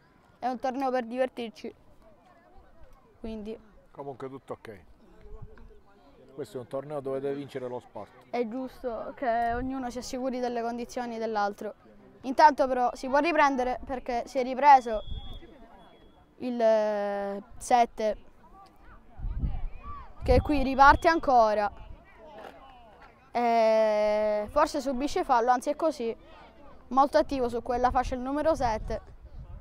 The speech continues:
Speaker 1: che adesso batte subito a cercare il tredici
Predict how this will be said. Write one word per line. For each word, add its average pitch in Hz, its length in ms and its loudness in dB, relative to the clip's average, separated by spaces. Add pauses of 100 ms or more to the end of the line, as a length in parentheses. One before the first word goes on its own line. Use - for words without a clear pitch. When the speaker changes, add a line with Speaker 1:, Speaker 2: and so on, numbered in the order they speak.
(600)
Speaker 1:
che 269 120 -4
adesso 254 300 -2
batte 254 320 0
subito 240 420 0 (420)
a 247 100 0
cercare 285 440 10
il 330 100 6
tredici 240 640 8